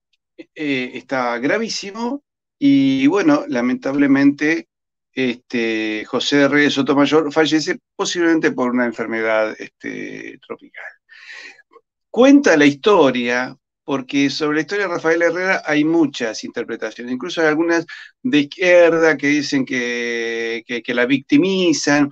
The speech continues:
y que en realidad ella era una hija bastarda y que si tuvo ascenso social fue gracias al papá y nada más, pero que los españoles eran malos, porque, bueno, no era bastarda.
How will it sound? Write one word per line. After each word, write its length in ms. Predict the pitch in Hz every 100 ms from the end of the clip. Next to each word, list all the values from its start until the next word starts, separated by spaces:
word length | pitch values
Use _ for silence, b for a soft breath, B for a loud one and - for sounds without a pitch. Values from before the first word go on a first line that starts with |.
| B B B
y 60 | _
que 100 | 139
en 60 | 127
realidad 520 | 131 139 143 139 135
ella 300 | 139 127 131
era 120 | 127
una 140 | 127 127
hija 180 | 127 127
bastarda 680 | 113 - 156 143 135 123
y 60 | 120
que 760 | - 120 117 117 113 113 110 110 b b b -
si 220 | 131 127
tuvo 240 | 120 143 131
ascenso 340 | 127 139 131
social 360 | 120 123 139 139
fue 140 | 131
gracias 340 | 127 123 127 123
al 80 |
papá 260 | 113 120 131
y 40 |
nada 180 | 123 120
más, 320 | 151 160 151 135
pero 140 | 127
que 80 | 117
los 120 | 110
españoles 560 | 120 117 117 120 117 117
eran 240 | 113 117
malos, 580 | 139 156 139 131 123 123
porque, 260 | - - - B B
bueno, 200 | - 165
no 60 | 226
era 160 | 262 131
bastarda. 720 | 107 - 107 95 95 92